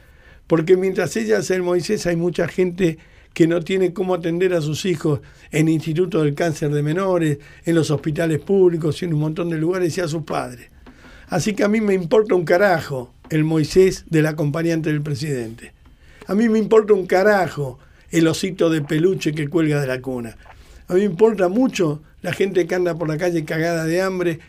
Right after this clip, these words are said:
el que no va a poder usar más el auto para laburar de Uber porque la nafta subió, las estupideces que se están, y mucho me importa. Y quiero decir una cosa porque los apoyé siempre en la ciento veinticinco.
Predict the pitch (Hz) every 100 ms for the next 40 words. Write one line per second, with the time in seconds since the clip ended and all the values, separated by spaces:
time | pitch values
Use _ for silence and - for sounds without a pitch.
0 | _ - - 165 160 175 196 185 185 185
1 | 175 180 180 185 147 175 196 196 170 143
2 | 156 156 156 180 175 165 185 196 175 156
3 | - - - - 147 151 156 180 175 -
4 | 160 165 170 196 196 190 - - - -
5 | 190 - 175 190 151 185 214 208 180 160
6 | 165 175 175 185 208 220 208 190 185 156
7 | 208 170 180 175 - - - - 147 196
8 | 190 180 - 185 170 185 175 170 170 165
9 | 175 165 165 180 180 170 208 214 185 190
10 | 165 170 180 170 160 165 202 190 185 180